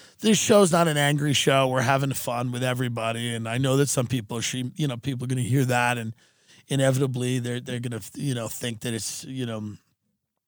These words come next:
she's gonna hear that, and she'll probably get offended by it. But that's not my intention. So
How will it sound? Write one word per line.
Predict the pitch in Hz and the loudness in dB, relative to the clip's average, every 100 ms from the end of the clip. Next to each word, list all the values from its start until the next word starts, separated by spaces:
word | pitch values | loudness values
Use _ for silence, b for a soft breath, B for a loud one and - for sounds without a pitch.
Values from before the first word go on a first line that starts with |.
| _ _ - | _ _ -10
she's | - 143 123 | -4 -2 -2
gonna | 113 127 | -2 -6
hear | 104 120 | -4 -4
that, | 120 113 | -4 -4
and | 110 | -6
she'll | - 117 | -8 -8
probably | - 123 113 | -2 -2 -2
get | 113 | -8
offended | 110 107 113 107 101 | -8 -6 -6 -6 -6
by | 98 95 | -8 -8
it. | 98 147 - _ _ _ _ _ _ | -10 -14 -20 _ _ _ _ _ _
But | 208 | 4
that's | 208 147 | 4 4
not | 131 | 0
my | 117 107 | 0 -4
intention. | 98 123 110 117 92 - _ _ _ _ _ | -6 -6 -6 -8 -14 -20 _ _ _ _ _
So | - 131 117 | -4 -2 -2